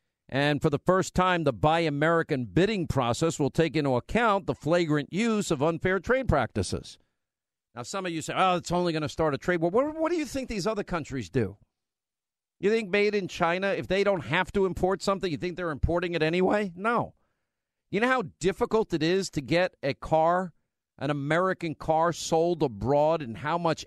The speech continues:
extra it costs? You know, look how many European cars are in America. How, look how few American cars are in Amer-,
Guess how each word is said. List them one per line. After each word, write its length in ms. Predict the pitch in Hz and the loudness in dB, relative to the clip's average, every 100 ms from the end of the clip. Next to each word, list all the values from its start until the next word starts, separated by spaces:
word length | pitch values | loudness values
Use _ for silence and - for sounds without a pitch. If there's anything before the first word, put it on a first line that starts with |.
| _ | _
extra 420 | 143 - - 175 | -2 -2 -2 0
it 200 | - - | 0 -4
costs? 560 | - 147 156 180 - - _ _ _ _ _ | -2 2 2 0 -4 -18 _ _ _ _ _
You 60 | 165 | -4
know, 80 | 170 | 0
look 200 | 233 247 | 0 0
how 120 | 226 | 0
many 160 | 208 | 0
European 520 | 180 175 185 - 180 160 | 0 0 0 0 0 2
cars 360 | 170 165 143 | 4 4 2
are 80 | 151 | 0
in 60 | 143 | 2
America. 460 | 156 170 143 101 | 2 2 0 0
How, 120 | 127 | 0
look 180 | 165 180 | 0 0
how 140 | 175 139 | 0 -2
few 640 | - - 233 226 165 147 | -10 -8 0 2 2 0
American 580 | 151 180 214 190 147 127 | 0 2 2 0 -2 -2
cars 360 | 123 117 107 | 0 0 0
are 120 | 123 | 0
in 60 | 110 | 0
Amer-, 300 | 110 101 | 0 -2